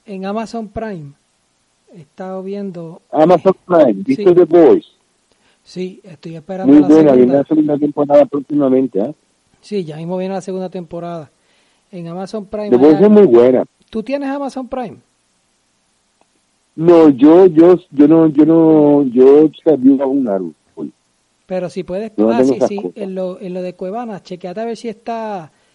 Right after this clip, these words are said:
Speaker 1: Paranormal nine one one.
Speaker 2: Paranormal nine one probablemente esté, porque Cuevana tiene series de Hulu, tiene series de H B O,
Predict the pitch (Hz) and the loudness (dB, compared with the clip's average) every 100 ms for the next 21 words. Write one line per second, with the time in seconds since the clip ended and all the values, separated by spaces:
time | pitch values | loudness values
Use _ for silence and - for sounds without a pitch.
0 | _ _ - 190 180 175 185 208 214 220 | _ _ -12 -8 -8 -8 -8 -8 -8 -6
1 | 208 180 185 180 190 202 202 190 170 180 | -8 -8 -10 -8 -6 -6 -6 -8 -8 -10
2 | 175 _ _ _ _ _ _ _ _ _ | -12 _ _ _ _ _ _ _ _ _
3 | _ _ _ _ _ _ _ _ _ _ | _ _ _ _ _ _ _ _ _ _
4 | 165 160 170 196 208 208 208 - 165 160 | 0 4 6 6 6 6 6 4 4 6
5 | 185 202 208 185 - 170 - 131 139 123 | 6 4 2 0 2 2 2 -2 0 0
6 | 147 147 165 151 110 113 107 _ _ _ | 2 4 6 4 2 -2 -6 _ _ _
7 | _ _ _ _ _ _ _ _ _ _ | _ _ _ _ _ _ _ _ _ _
8 | _ _ _ _ - 139 147 160 160 151 | _ _ _ _ 2 4 4 2 2 4
9 | 143 120 123 127 156 _ _ _ _ _ | 2 4 4 4 2 _ _ _ _ _
10 | _ _ _ _ _ _ - 135 135 - | _ _ _ _ _ _ 0 2 2 4
11 | 139 143 127 120 - 123 123 151 104 82 | 4 4 4 2 4 2 2 4 4 2